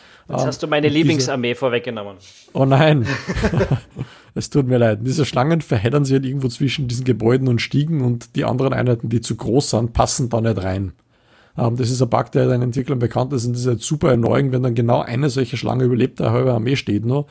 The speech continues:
Speaker 2: und diese Schlange findest du nicht. Oder, äh, ich hatte einen, einen König, das ist also eine relativ starke Einheit bei, bei den, ja, Rittern, mittelalterlichen Rittern und der Typ rammt sein Schwert in einen Baum rein und dann kommt der Bauer, der Äpfel wirft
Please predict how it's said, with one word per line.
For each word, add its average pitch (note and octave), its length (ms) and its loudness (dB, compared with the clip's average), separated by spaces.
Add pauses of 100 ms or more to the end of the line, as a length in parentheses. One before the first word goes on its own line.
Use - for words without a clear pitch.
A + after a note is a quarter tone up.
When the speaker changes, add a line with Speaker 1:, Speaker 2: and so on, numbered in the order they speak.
(180)
Speaker 2:
und B2+ 180 -6
diese A2+ 160 -4
Schlange A#2 320 0
findest G#2 400 -2
du G2+ 60 -2
nicht. F#2 220 -6
Oder, A#2 240 -2 (340)
äh, B2+ 160 0
ich A#2+ 140 -4
hatte B2 240 0
einen, B2 180 -4
einen A#2 160 -4
König, B2+ 560 2
das A2 140 -6
ist A#2 260 -4
also A#2+ 240 -4
eine A2+ 280 -2 (560)
relativ - 360 0
starke A#2 440 0
Einheit A#2+ 440 2
bei, A2+ 220 0 (240)
bei A2 160 -2
den, G#2+ 600 -2
ja, G#2+ 140 -2
Rittern, A2+ 420 -2
mittelalterlichen A2 600 -4
Rittern D3+ 380 2 (280)
und - 160 -8
der B2 140 2
Typ D3+ 400 -2
rammt A#2+ 380 -2
sein B2+ 180 0
Schwert C3 460 0
in C3 60 -2
einen A#2+ 180 0
Baum C3+ 280 4
rein A2+ 440 -2 (240)
und A2+ 120 -6
dann A#2 120 -2
kommt C3 260 -4
der B2+ 60 0
Bauer, D3 500 2
der C#3 300 -2
Äpfel B2 420 0
wirft A#2 480 -4